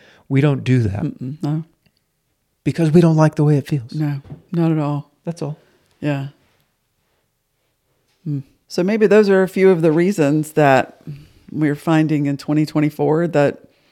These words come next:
Speaker 2: keto just doesn't seem to be working as well as it did. I believe that keto is exactly the same
Speaker 1: <laughs>
Speaker 2: as it ever was. And in nineteen, in the nineteen twenties, when it was discovered that it worked initially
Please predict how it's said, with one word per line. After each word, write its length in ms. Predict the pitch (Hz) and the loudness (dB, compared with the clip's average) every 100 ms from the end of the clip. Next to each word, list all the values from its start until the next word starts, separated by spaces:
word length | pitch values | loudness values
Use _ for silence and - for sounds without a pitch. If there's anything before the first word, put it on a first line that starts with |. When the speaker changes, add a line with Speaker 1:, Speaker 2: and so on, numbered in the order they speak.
| _ _ | _ _
Speaker 2:
keto 280 | - 180 170 | -2 2 4
just 180 | 156 160 | 2 0
doesn't 200 | 165 151 | 2 2
seem 200 | 151 170 | 2 0
to 60 | 147 | 2
be 80 | 151 | 2
working 460 | 147 175 147 135 | 2 2 0 0
as 140 | 135 143 | 0 0
well 200 | 143 139 | 2 2
as 100 | 135 | 0
it 140 | 131 | -2
did. 360 | 147 160 127 - - - - | 0 2 2 -2 -12 -20 -6
I 120 | 143 175 | 2 4
believe 440 | 196 175 156 139 | 4 4 2 2
that 360 | 151 143 - - _ _ | 2 0 -2 -10 _ _
keto 320 | - 160 156 147 | -4 2 4 2
is 100 | 147 | 0
exactly 480 | 147 143 147 165 | -4 -2 0 0
the 120 | 156 151 | -2 -2
same 480 | - 131 151 190 - 127 | -2 0 0 0 -6 -10
Speaker 1:
<laughs> 140 | - | -6
Speaker 2:
as 160 | - 151 | -2 0
it 80 | 147 | 2
ever 260 | 143 147 | 2 0
was. 520 | 123 131 143 214 - - - - - | 0 2 4 2 0 -14 -20 -12 0
And 460 | 156 143 147 143 - | 2 4 2 0 -2
in 520 | 151 147 139 139 139 - _ _ _ - | 0 2 2 0 -2 -6 _ _ _ 0
nineteen, 600 | 160 151 165 156 147 143 | 0 0 -2 0 0 -2
in 100 | 151 | 0
the 80 | 151 | 2
nineteen 400 | 156 151 147 139 | 2 2 0 0
twenties, 520 | - 156 156 143 147 | 2 2 4 2 2
when 140 | 151 | 2
it 80 | 147 | 2
was 160 | 139 147 | 0 -4
discovered 600 | 147 - - 165 160 147 | -6 -6 -2 0 0 0
that 120 | 151 | 0
it 120 | 139 | 0
worked 500 | 139 160 156 - - - - _ - | 2 4 2 0 -16 -20 -20 _ -6
initially 720 | 151 139 190 - 143 139 156 | -2 2 2 2 0 2 2